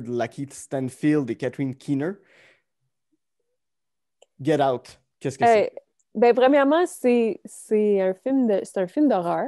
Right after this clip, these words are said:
Speaker 2: Fait que
Speaker 1: Ouais.
Speaker 2: c'est rare que je vais, je vais, j'étais, j'étais pas familière, moi, avec, euh, aimer un film d'horreur. <laughs>
Speaker 1: <laughs>
Speaker 2: Euh, c'est super brillant. C'est l'histoire d'un,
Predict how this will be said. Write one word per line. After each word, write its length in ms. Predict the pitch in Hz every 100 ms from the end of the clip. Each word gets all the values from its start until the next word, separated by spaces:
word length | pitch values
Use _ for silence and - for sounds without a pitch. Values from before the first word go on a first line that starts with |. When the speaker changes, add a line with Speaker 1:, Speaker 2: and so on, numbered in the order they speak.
| 311 -
Speaker 2:
Fait 100 | 190
que 60 |
Speaker 1:
Ouais. 40 | 170
Speaker 2:
c'est 80 |
rare 280 | 208 240 269
que 360 | 247 208 190 185
je 120 | 196
vais, 340 | 185 185 165
je 80 | 196
vais, 920 | 175 180 180 180 180 175 175 - - - - - _ _ _ - _ _ - _ _ - - _ - -
j'étais, 200 | - 196
j'étais 180 | 185 214
pas 160 | - 311
familière, 680 | - 254 240 220 233 247 233
moi, 220 | 220 233
avec, 520 | - 214 202 214 208 -
euh, 560 | 196 180 175 170 165 - - - _ _
aimer 300 | 214 208 240 220
un 80 |
film 220 | 208 220 202
d'horreur. 300 | 180 160 247 - _ 392
<laughs> 100 | - - 185
Speaker 1:
<laughs> 640 | - 196 - - - _ _ -
Speaker 2:
Euh, 460 | 220 226 226 226 - - - - - -
c'est 340 | - - 262
super 840 | - - - 381 381 311 285 311 254
brillant. 560 | 208 226 202 196 240 - _ _ _ _ _ _ _ _ _ -
C'est 180 | - 254
l'histoire 460 | 220 - 262 269 277
d'un, 480 | 226 202 196 190